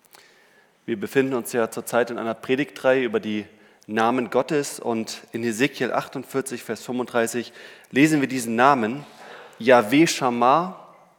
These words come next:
Gott ist hier. Ich liebe es zu reisen. Damals bin ich ziemlich viel gereist und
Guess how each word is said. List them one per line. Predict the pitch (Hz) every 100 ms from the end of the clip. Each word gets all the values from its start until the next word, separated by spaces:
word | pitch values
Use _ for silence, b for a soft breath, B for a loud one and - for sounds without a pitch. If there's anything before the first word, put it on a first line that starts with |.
| _
Gott | 127 -
ist | 131 -
hier. | - 113 92 - _ _ _ _ _ _ _ _ _ _ _ b b b b b b b b _ _ _ _
Ich | 147 151 - - - _ _ _
liebe | 135 165 156
es | 151 -
zu |
reisen. | 120 123 139 117 127 151 B B B B -
Damals | 131 135 131 127 -
bin | 139
ich | 127 117 -
ziemlich | - 139 120
viel | - 147
gereist | 123 104 110 143 - - B B B B B B -
und | 131 131 127 123 127 110